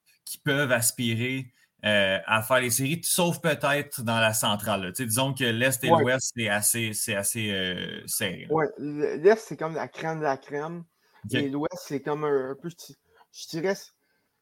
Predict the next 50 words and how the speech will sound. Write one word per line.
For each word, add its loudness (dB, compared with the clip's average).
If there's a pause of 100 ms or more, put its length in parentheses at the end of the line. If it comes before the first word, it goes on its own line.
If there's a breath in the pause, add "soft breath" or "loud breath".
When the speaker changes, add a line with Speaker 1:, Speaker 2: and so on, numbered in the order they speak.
Speaker 2:
c'est, -6
c'est, -10
c'est, -14
c'est -12
les -4
moins 0
bonnes 2
équipes, -10
en -14
fait. -8
Donc, -4
Speaker 1:
Mm-hmm. -2 (640)
Speaker 2:
ça -4
va 6
être 4
des -6
équipes -8
qui -16
vont 2
être -2
dans 2
la 0
course -16
aux, -12
aux -8
séries, -8 (300)
mais 0
Speaker 1:
Ouais. 0 (480)
Speaker 2:
ça -4
m'étonnerait, 0 (380 soft breath)
euh, -4 (480)
peut-être -2
qu-, -16
peut-être -2
qu'il -8
va 0
y 2
avoir -2
une -4
équipe -10
qui, -14
qui -20
va -8
se, -16
qui -16
va -10
se -16
classer -10
pour, 2
euh, 4